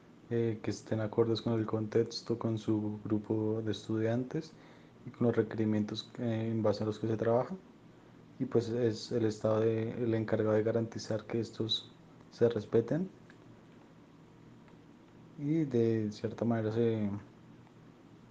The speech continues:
se brinde la posibilidad a las universidades de tener esa autonomía.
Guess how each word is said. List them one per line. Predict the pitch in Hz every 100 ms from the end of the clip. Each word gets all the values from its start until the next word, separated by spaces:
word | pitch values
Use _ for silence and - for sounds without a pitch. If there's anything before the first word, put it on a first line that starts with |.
| - - - - -
se | -
brinde | 113 110 113
la | 117
posibilidad | 117 120 123 113 110 120
a |
las | 117 117
universidades | 123 120 - 113 117 156 131
de | 110
tener | 107 107
esa | 104
autonomía. | 113 107 107 131 123